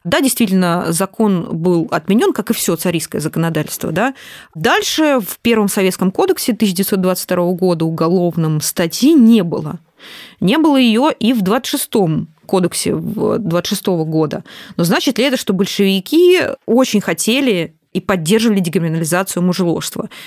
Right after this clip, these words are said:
Я бы сказала, что не совсем. Их вообще этот вопрос не волновал.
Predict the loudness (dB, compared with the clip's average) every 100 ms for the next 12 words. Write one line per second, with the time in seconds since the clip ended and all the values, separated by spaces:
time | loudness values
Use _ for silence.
0 | -10 -4 -2 0 0 2 2 2 -2 -2
1 | -2 -2 -2 -2 -4 -2 -4 -2 -2 0
2 | 0 2 2 0 -4 -8